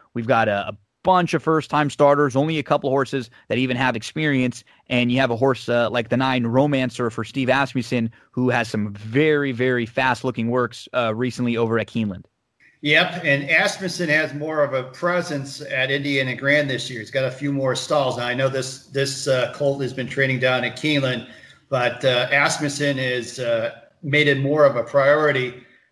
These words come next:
Speaker 2: uh, running here at Indiana Grand than, than in years past. And this is a son of Carpe Diem out of an N X S mare, workouts at Keeneland, a fast variety, uh, half to a horse named Tesora, who, uh, won a,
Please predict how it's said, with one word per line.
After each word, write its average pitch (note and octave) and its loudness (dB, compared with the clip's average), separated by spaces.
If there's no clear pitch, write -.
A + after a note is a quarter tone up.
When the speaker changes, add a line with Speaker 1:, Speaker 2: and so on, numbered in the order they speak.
Speaker 2:
uh, A#2 -2
running D3 2
here C#3 0
at B2+ -2
Indiana B2+ -4
Grand B2+ -6
than, B2+ -8
than C3+ 0
in B2 -2
years B2 -2
past. C3+ 2
And A#2+ -6
this C#3 -6
is C#3+ -4
a C#3+ 4
son D#3 0
of D3 -2
Carpe C#3+ 0
Diem D#3 2
out C#3 2
of B2+ 0
an B2+ -6
N C#3 0
X C#3 -2
S C3+ 0
mare, C#3+ 0
workouts C3 -2
at - -16
Keeneland, D3+ -2
a B2+ -6
fast C3+ 0
variety, C#3+ 2
uh, A#2+ -6
half C#3 -2
to C#3 -2
a B2 -2
horse C#3 -4
named C3 -2
Tesora, D#3 0
who, B2+ 0
uh, A#2+ 0
won C3+ 4
a, A#2+ 0